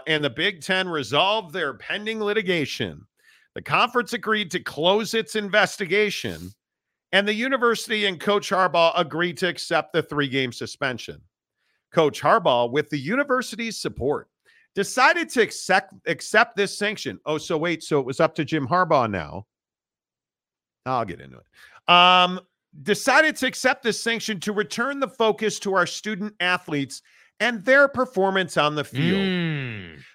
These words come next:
Speaker 1: The conference has confirmed that it is not aware of any information suggesting Coach Harbaugh's involvement in the allegations. The university continues to cooperate fully with the N C double A.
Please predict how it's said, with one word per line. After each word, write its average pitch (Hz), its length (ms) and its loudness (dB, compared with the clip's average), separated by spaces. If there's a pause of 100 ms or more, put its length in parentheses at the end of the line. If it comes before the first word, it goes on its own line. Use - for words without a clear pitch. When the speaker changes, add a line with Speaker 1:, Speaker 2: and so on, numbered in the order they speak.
Speaker 1:
The 170 100 2
conference 269 560 0
has 208 220 2
confirmed 170 540 -2
that 143 120 4
it 143 140 4
is 131 320 -2 (140)
not 208 240 4
aware 226 280 4
of 190 120 2
any 202 200 0
information 170 640 -4
suggesting 151 720 -2
Coach 165 320 -2
Harbaugh's 147 420 2
involvement 143 500 2
in 135 100 2
the 120 140 0
allegations. 101 760 -6 (340)
The 202 80 -2
university 240 600 0
continues 202 560 -4
to 175 140 -4
cooperate 170 720 2
fully 165 440 2
with 127 180 -4
the 135 140 -2
N 131 160 -2
C 120 200 -6
double 101 360 -4
A. - 20 -16